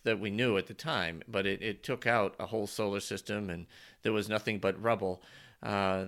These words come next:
the assumption was that it was going to be heading into even more densely populated areas of the Federation. So I extrapolated that to be Earth, to be part of that. And,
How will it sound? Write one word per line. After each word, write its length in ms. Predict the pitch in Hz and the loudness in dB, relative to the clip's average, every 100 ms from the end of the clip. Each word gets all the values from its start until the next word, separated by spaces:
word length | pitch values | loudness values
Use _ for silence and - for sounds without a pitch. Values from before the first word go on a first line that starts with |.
| - | 2
the 100 | 135 | 2
assumption 540 | 127 170 139 147 120 | 4 2 2 0 2
was 460 | 113 107 104 98 - | 6 6 6 0 -2
that 340 | 104 92 90 - - | 0 0 -2 -10 -6
it 160 | 120 | -4
was 180 | 98 98 | -2 -4
going 240 | 117 107 | -2 -2
to 80 | 98 | -2
be 140 | 101 104 | -4 0
heading 300 | 110 104 101 | 0 0 -2
into 260 | 98 - | -4 -2
even 260 | 104 98 98 | -2 -2 -2
more 240 | 101 101 | 0 0
densely 400 | 92 107 107 107 | 2 0 0 -4
populated 640 | 98 104 98 101 92 90 95 | -2 -2 0 -2 -2 0 2
areas 320 | 101 95 95 | 2 2 0
of 80 | 92 | -4
the 80 | |
Federation. 720 | 87 92 90 90 104 101 87 - - - - | -4 -4 -2 0 -2 -4 -10 -14 -20 -20 -4
So 160 | - | 6
I 120 | 131 160 | 10 10
extrapolated 840 | 139 - 131 113 110 104 104 98 | 8 6 4 6 2 2 2 2
that 240 | 98 95 | 2 0
to 100 | - | -4
be 420 | 90 95 90 82 - _ - | -6 -4 -4 -8 -16 _ 2
Earth, 380 | 156 - - - _ - - | 2 0 -8 -20 _ -20 -10
to 100 | - | -4
be 140 | 110 | -4
part 280 | 104 131 113 | -2 0 0
of 60 | |
that. 240 | 90 82 90 - | -2 -8 -14 -6
And, 420 | 123 113 107 104 | 0 2 0 -4